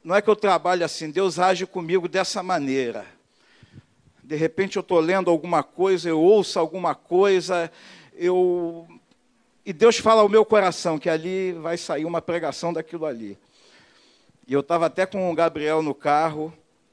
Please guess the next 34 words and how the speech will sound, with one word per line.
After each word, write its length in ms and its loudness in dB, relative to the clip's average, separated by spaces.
de 160 -14
manhã, 560 -4
não 140 -20
sei 180 -16
se 80 -20
foi 220 -16
terça 400 -14
ou 60 -16
quarta-feira 720 -16
ou 40 -18
segunda, 480 -16
não 160 -12
lembro. 380 -12
E 80 -20
eu 80 -10
falei, 320 -4
"Gabriel, 480 -2
me 160 -4
lembra 680 -6
dessa 380 -10
frase 360 -4
quando 180 -8
eu 40 0
chegar 320 -6
em 60 -8
casa 260 -4
pra 100 -4
eu 60 -2
não 80 -4
esquecer." 720 -8
Aí 180 -2
ele 140 0
me 100 -4
lembrou? 460 2